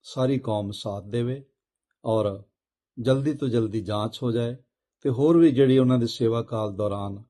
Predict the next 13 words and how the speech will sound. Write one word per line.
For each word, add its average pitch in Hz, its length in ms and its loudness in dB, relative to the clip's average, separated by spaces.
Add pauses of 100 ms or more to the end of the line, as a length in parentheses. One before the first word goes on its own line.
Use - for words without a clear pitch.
(520)
ਕੁਝ 113 160 -4
ਗੱਲਾਂ 113 280 0
ਸਾਹਮਣੇ 107 360 -6
ਆਈਆਂ 101 320 -6
ਨੇ, 120 160 -6 (680)
ਕੁਝ 131 260 -6
ਫਸ-, 113 280 -6 (160)
ਮਾਮਲਿਆਂ 117 600 2
ਤੇ 117 120 -6
ਉਹਨਾਂ 113 260 -4
ਨੇ 104 240 -10 (800)
ਲਟਕਾਉਣ 123 480 2
ਵਾਲਾ 110 380 0